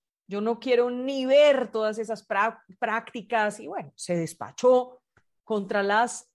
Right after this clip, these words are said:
prácticas del Partido Liberal o de algunos miembros del Partido Liberal. Entre tanto, Federico Gutiérrez estuvo ayer. Es que esto es largo y me toca explicarlo para poder saludar a nuestros invitados.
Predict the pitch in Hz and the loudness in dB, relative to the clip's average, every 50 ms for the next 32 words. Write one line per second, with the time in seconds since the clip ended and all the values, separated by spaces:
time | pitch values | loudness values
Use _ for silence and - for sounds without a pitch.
0 | _ _ - 175 160 160 156 - - 247 - - 440 480 - - _ _ _ _ | _ _ -12 -10 -10 -10 -10 -12 -16 -16 -12 -14 -14 -14 -16 -20 _ _ _ _
1 | _ - 170 196 196 196 208 226 233 247 - - 175 - - 156 147 - - 185 | _ -12 -8 -6 -6 -4 -6 -6 -8 -12 -14 -16 -16 -14 -12 -12 -12 -10 -10 -6
2 | 180 185 202 226 233 226 220 226 247 254 254 254 240 233 262 269 320 359 370 349 | -4 -4 -4 -4 -2 -2 0 0 2 2 2 2 2 2 2 0 0 0 0 0
3 | 311 294 277 262 247 262 277 269 247 220 185 170 160 147 - - - - - 170 | 0 -4 -6 -8 -8 -6 -6 -6 -6 -6 -8 -10 -10 -10 -12 -12 -14 -8 -6 -4
4 | 170 165 170 160 147 135 - _ _ _ _ _ _ _ _ _ _ _ _ _ | -4 -4 -4 -4 -4 -4 -6 _ _ _ _ _ _ _ _ _ _ _ _ _
5 | _ _ _ _ _ _ _ _ _ _ _ _ _ _ _ _ - 277 269 - | _ _ _ _ _ _ _ _ _ _ _ _ _ _ _ _ -6 -6 -4 -2
6 | 311 - 349 349 349 359 370 294 349 320 294 277 254 - 294 294 285 233 220 254 | -2 2 2 0 2 0 -2 0 0 0 0 -2 -4 -6 -6 -6 -6 -6 -4 -4
7 | 262 269 269 269 - - 285 277 285 285 269 294 262 170 - - _ _ _ _ | -4 -2 -4 -6 -8 -6 -4 -2 0 0 2 0 0 0 -2 -8 _ _ _ _
8 | _ - - 240 233 - - 339 330 - 196 190 226 233 208 190 170 165 160 151 | _ -20 -16 -16 -14 -14 -12 -12 -6 -2 0 0 0 0 -2 -6 -6 -6 -8 -8
9 | - 151 - 196 190 - - 180 151 - 151 147 175 196 190 147 156 143 135 - | -10 -8 -8 -8 -10 -10 -10 -12 -8 -6 -4 -4 -2 -4 -4 -4 -2 -4 -4 -4
10 | 147 143 143 143 - 190 175 160 156 143 156 175 175 170 - - 180 180 208 208 | -4 -6 -6 -6 -6 -6 -6 -4 -4 -6 -6 -6 -8 -8 -10 -12 -12 -10 -10 -10
11 | 208 240 - 269 208 - - - - _ | -8 -6 -2 -2 -2 -2 -2 -8 -18 _